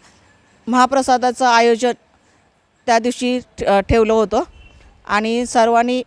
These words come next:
समाजातील बांधव भगिनी आणि इतर समाजातील लोकांनी त्याचा पूर्ण प्रति-, अ, प्रसादाचा लाभ घेतला. आणि हा सप्ताह करण्यामागचं कारण म्हणजे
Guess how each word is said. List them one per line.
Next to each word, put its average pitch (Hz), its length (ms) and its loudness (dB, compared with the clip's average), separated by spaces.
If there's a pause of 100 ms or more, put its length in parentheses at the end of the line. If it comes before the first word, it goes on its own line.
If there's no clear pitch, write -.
(240)
समाजातील 233 680 0
बांधव 220 540 0
भगिनी 214 520 -2 (260)
आणि 220 360 -2
इतर 226 260 -2
समाजातील 220 580 0
लोकांनी 214 460 -2 (100)
त्याचा 214 320 0 (420)
पूर्ण 240 340 0 (380)
प्रति-, 220 400 0
अ, 196 320 2 (320)
प्रसादाचा 226 520 0
लाभ 214 260 2
घेतला. 214 400 0 (600)
आणि 254 280 0
हा 269 400 2
सप्ताह 254 580 0 (460)
करण्यामागचं 247 720 2 (260)
कारण 233 260 2
म्हणजे 247 440 0